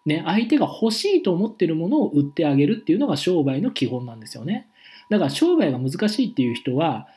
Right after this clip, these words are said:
ね、結局自分がこだわってて、これが自分が正しいことなんだっていうことに固執してるんですよ。で、それをとにかくなんとか売りたいと思ってるから売れないんですよ。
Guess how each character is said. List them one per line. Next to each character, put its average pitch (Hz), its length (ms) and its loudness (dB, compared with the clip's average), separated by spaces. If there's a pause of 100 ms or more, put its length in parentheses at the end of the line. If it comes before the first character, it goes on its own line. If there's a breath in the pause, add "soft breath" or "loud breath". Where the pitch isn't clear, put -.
(140 soft breath)
ね、 139 260 -2
結 180 180 2
局 196 160 2
自 165 160 0
分 330 240 0
が 339 100 0
こ 226 160 -2
だ 233 100 0
わ 254 100 0
っ 262 60 -8
て 180 100 0
て、 - 100 -4
こ - 220 0
れ 349 140 2
が 359 100 2
自 196 180 2
分 214 180 4
が 220 100 2
正 190 380 -2
し - 20 6
い 170 40 2
こ 151 120 -2
と 156 80 -2
な 151 140 0
ん 131 80 -2
だ 180 120 -2
っ - 100 -10
て 147 80 4
い 135 60 8
う 139 60 6
こ 147 120 -2
と 190 80 -2
に 143 120 -4
固 214 200 0
執 311 240 2
し 302 80 2
て 277 100 2
る 247 120 -2
ん 151 60 0
で 110 80 -4
す 117 100 -10
よ。 110 120 -10 (300 loud breath)
で、 190 80 2
そ - 240 0
れ 339 140 4
を 339 80 4
と 277 120 2
に 254 120 0
か 214 100 2
く 170 80 0
な 143 200 2
ん 220 100 -2
と 175 80 0
か 143 100 0
売 135 140 2
り 143 120 4
た 160 120 0
い 147 80 2
と 120 100 -2
思 147 160 -2
っ - 40 -8
て 117 140 -4
る 117 80 -4
か 240 140 -2
ら 220 380 0
売 123 100 -2
れ 131 120 2
な 160 120 2
い 180 80 0
ん - 80 -4
で 143 100 -8
す - 120 -10
よ。 135 140 -10